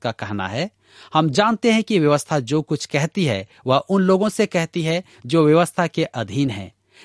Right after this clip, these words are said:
जिससे प्रत्येक व्यक्ति का मुंह बंद हो जाए और परमेश्वर के सामने समस्त संसार दंड के योग्य माना जाए।" रोमियो की पत्री उसके आठ अध्याय और उसके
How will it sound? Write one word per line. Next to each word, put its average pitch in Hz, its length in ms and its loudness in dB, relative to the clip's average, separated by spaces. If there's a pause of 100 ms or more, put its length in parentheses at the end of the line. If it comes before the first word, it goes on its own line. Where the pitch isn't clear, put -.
जिससे 202 280 2
प्रत्येक 220 560 0
व्यक्ति 170 400 0
का 139 200 0
मुंह 143 300 0
बंद 156 200 2
हो 135 120 -2
जाए 117 340 0 (240)
और 143 160 4
परमेश्वर 196 600 -2
के 165 120 -2
सामने 160 400 0
समस्त 202 400 -2
संसार 139 640 -4 (340)
दंड 160 380 0
के - 160 -4
योग्य 123 520 0 (200)
माना 104 340 -4
जाए।" 92 300 -12 (600)
रोमियो 175 300 0
की - 100 -6
पत्री 127 460 -6 (240)
उसके 127 240 -4 (120)
आठ 165 260 0
अध्याय 139 320 -2
और 131 120 -4
उसके 120 220 -8